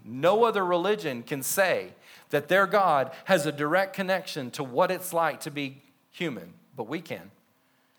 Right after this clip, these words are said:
'cause Jesus knows exactly what it's like to be human. Jesus is our go-to man when it comes to weakness.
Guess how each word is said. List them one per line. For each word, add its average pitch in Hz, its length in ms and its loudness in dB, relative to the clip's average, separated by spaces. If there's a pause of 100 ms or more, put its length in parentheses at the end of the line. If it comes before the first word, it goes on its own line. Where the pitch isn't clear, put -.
(380)
'cause 117 160 -12
Jesus 147 400 -8
knows 127 240 -2
exactly 135 480 -4
what 113 160 -6
it's 98 180 -14
like 110 200 -6
to - 100 -18
be 107 100 -12
human. 92 460 -18 (880)
Jesus 165 540 -4
is 151 160 0
our 139 120 4
go-to 151 400 -2
man 135 420 -4 (1000)
when 131 180 -2
it 123 220 -8
comes 131 300 -4
to 135 80 -8
weakness. 120 500 -10